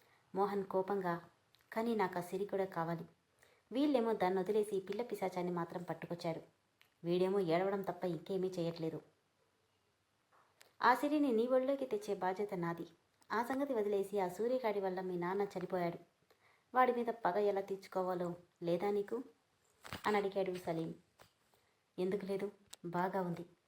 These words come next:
వాడికి అంతకంత నరకం చూపించాలని ఉంది," అంటుంటే, "అప్పుడు అదిగో, అటు చూడు,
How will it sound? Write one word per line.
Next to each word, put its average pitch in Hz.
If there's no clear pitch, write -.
వాడికి 202
అంతకంత 214
నరకం 185
చూపించాలని 185
ఉంది," 175
అంటుంటే, 170
"అప్పుడు -
అదిగో, 180
అటు 208
చూడు, 254